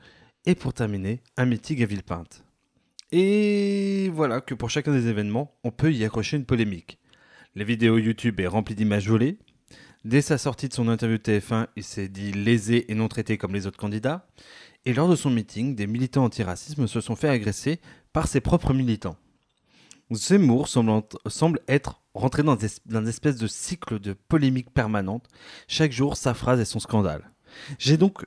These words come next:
deux questions. La première, c'est est-ce que l'agressivité de Zemmour et ses militants le desservent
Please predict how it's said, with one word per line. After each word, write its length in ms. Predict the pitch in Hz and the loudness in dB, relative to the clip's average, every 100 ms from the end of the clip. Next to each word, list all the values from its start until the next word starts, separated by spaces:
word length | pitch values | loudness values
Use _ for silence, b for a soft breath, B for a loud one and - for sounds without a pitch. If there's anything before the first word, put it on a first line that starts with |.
| 117 | -12
deux 240 | 113 214 | 2 2
questions. 480 | - 151 - 107 131 _ _ _ _ _ _ _ - | 2 -2 -2 -8 -8 _ _ _ _ _ _ _ 0
La 140 | 175 | 2
première, 420 | - 131 123 156 | 4 2 2 -2
c'est 220 | - 135 - | -4 -6 -4
est-ce 140 | 143 | -6
que 100 | - | -2
l'agressivité 600 | 160 143 139 - 135 - 107 | -2 -2 -4 -6 -8 -6 -2
de 120 | 143 | 0
Zemmour 440 | 147 139 127 110 - | 2 2 4 2 -2
et 80 | 107 | -4
ses 140 | - | 0
militants 420 | 123 104 - 139 - | -2 -2 -2 -4 -2
le 160 | 117 131 | 0 2
desservent 480 | 117 - 139 151 | 2 -2 -4 -4